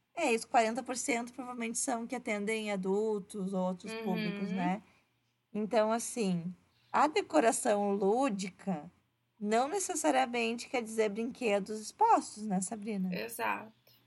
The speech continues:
Speaker 1: A decoração lúdica é a parede colorida da Sabrina, né?
Speaker 2: Os
Speaker 1: Que
Speaker 2: meus
Speaker 1: mais, Sabrina?
Speaker 2: nichos coloridos, lindos.
Speaker 1: Então, eu tenho, daí é uma história triste.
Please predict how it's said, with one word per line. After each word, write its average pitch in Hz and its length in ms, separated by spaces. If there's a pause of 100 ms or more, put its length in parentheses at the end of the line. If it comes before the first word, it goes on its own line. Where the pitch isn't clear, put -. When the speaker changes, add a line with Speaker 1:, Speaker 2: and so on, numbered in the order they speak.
(140)
Speaker 1:
A - 80
decoração 285 480
lúdica 220 340
é 220 140
a 233 40
parede 262 440
colorida 240 440
da 208 100
Sabrina, 285 640 (340)
né? 220 480
Speaker 2:
Os 247 160
Speaker 1:
Que 269 60
Speaker 2:
meus 247 80
Speaker 1:
mais, 220 220
Sabrina? 254 420
Speaker 2:
nichos 233 100
coloridos, 233 1300
lindos. 214 960 (540)
Speaker 1:
Então, 185 500
eu 202 180
tenho, 190 800 (720)
daí 180 260
é 190 40
uma 196 120
história 208 320
triste. - 580